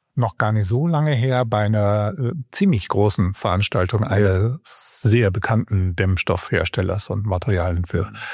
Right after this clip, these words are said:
Speaker 1: solche, äh, Dinge. Und da habe ich im Vorstand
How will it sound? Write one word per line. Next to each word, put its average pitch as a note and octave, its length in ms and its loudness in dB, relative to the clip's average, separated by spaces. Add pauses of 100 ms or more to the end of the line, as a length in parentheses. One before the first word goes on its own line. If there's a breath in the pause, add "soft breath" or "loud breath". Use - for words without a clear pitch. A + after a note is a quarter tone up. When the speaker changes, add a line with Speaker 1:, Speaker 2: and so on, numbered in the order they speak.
(160 loud breath)
Speaker 1:
solche, F2 340 0 (480 loud breath)
äh, G2+ 180 2
Dinge. G#2 320 0
Und A2 400 2 (640)
da D#3+ 460 0
habe E3 320 0
ich C#3+ 200 -4
im B2 160 2
Vorstand A2+ 1040 0